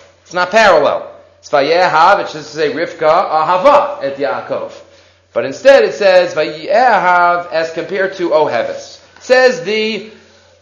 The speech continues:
Dubno Magid. Second week in a row where we have a Dubno Magid. Says the Dubno Magid in source number one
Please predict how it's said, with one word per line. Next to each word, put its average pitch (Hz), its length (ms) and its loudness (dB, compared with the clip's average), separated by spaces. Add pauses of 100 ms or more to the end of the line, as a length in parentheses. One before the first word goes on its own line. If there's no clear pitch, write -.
(220)
Dubno 220 260 -2
Magid. 156 420 2 (720)
Second 202 300 2
week 196 140 2
in 196 60 4
a 185 60 4
row 151 220 6
where 139 160 6
we 139 120 2
have 143 120 0
a 135 40 -4
Dubno 185 300 -2
Magid. 135 520 -2
Says 226 200 2
the 214 80 4
Dubno 196 120 -2
Magid 190 280 4
in 156 60 -6
source 196 300 -2
number 156 180 0
one 202 480 2